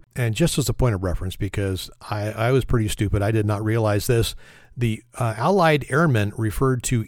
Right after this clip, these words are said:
enemy planes as Foo Fighters. A little bit extra trivia for you. All right, where was I? Oh, you know, I distract myself. It's just terrible.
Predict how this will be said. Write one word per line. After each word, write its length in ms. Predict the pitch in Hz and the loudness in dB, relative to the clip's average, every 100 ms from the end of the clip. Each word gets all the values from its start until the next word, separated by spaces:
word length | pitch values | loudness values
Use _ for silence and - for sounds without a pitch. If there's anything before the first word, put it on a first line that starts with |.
| - | -2
enemy 360 | 170 190 120 | 2 4 4
planes 500 | 101 110 95 90 90 | 0 -2 -2 -2 -6
as 360 | 107 101 95 - - | -4 -4 -4 -6 -4
Foo 240 | - 143 | 0 2
Fighters. 540 | - 87 76 71 - - _ - | 2 -2 -4 -14 -18 -20 _ -8
A 20 | |
little 180 | 135 180 | 2 4
bit 140 | 170 | 6
extra 240 | 151 - 139 | 2 0 0
trivia 320 | - 95 82 | 0 -2 -4
for 180 | - 80 | -8 -12
you. 80 | 76 - _ _ 123 | -14 -20 _ _ -4
All 60 | |
right, 140 | 113 110 | -2 0
where 140 | 131 | 0
was 240 | 123 120 | 2 0
I? 140 | 117 104 | -2 -2
Oh, 240 | 165 135 - 185 | 0 0 -4 -2
you 120 | 143 | 0
know, 120 | 135 - | 0 -2
I 80 | 180 | -2
distract 480 | 117 - 123 107 107 | -2 -2 -2 -2 -4
myself. 460 | 95 - 98 - | -6 -4 -6 -6
It's 160 | 139 - | -6 -6
just 220 | 120 - | -4 -4
terrible. 440 | - 104 92 87 | -4 -6 -8 -12